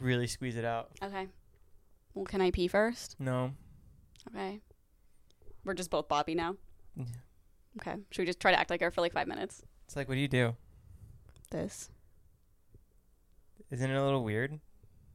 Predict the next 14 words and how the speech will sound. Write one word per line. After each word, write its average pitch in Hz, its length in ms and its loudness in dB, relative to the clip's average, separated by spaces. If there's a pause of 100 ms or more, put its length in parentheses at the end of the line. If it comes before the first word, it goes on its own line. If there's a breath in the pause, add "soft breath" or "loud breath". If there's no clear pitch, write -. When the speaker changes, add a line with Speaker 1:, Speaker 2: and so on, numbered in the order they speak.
(680)
Speaker 2:
No. 156 380 -8 (1200)
It 190 40 0
doesn't 185 200 0
work 165 160 -4
when - 120 -4
we're - 80 -4
both - 200 -6
Bobby. - 380 -6 (1500)
Speaker 1:
I'll 151 120 10
be 160 80 8
Drake, 127 240 2
you 123 80 -2
be 117 100 2
Bobby. 110 300 -2